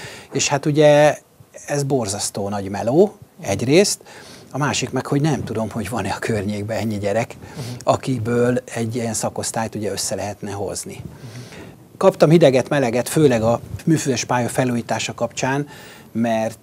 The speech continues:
Speaker 1: nem tudtunk máshol depózni,
Speaker 2: Mhm.
Speaker 1: csak a kosárlabda pályán, és ugye azért néhány hétig, vagy hát egy-két hónapig ugye nem tudták a kosárlabda pályát használni, tehát rengeteg támadásért,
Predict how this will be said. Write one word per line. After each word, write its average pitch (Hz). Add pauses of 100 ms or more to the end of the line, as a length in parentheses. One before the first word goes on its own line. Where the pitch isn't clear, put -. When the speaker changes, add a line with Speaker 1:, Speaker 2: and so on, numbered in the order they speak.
(140)
Speaker 1:
nem 156
tudtunk 131
máshol 117
depózni, 107
Speaker 2:
Mhm. 127
Speaker 1:
csak 120
a 113
kosárlabda 107
pályán, 127
és 123
ugye 117
azért 117
néhány 120
hétig, 113
vagy 110
hát 113
egy-két 113
hónapig 113
ugye 113
nem 120
tudták 104
a 110 (380)
kosárlabda 107
pályát 104
használni, 123
tehát 113
rengeteg 107
támadásért, 110